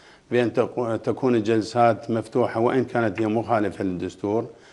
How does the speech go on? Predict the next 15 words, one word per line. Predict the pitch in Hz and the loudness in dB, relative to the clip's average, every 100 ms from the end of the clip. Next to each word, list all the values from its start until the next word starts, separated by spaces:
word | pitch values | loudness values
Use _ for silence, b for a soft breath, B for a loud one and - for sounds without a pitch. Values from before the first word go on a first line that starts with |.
| B - | B 0
لكن | 117 113 113 | 0 2 -2
هي، | 107 120 117 113 | 0 2 2 0
آه، | - 107 101 98 | -4 -4 -2 -4
تصبح، | 104 127 117 - 101 104 | -2 -2 -2 0 -2 0
آه، | 110 95 92 - B B - | -4 -4 -4 -10 B B -8
بحالة | 101 123 117 107 | -4 2 4 4
منفتحة | 101 92 117 - 95 110 | 0 0 -2 -2 -2 -2
حتى | - 110 - 110 110 B B B | -2 -4 0 0 0 B B B
تكون | 123 - 131 | -2 2 2
الجلسات | 120 104 107 107 - 131 - | 4 4 2 0 2 2 2
مستمرة، | 107 - 107 107 101 | -2 -2 -2 0 -2
حتى | 107 131 123 | -2 -2 0
وإن | 117 110 104 | 0 0 -4
كان | - 113 110 104 B B | -2 0 -2 -6 B B
لم | 113 117 113 | 0 2 0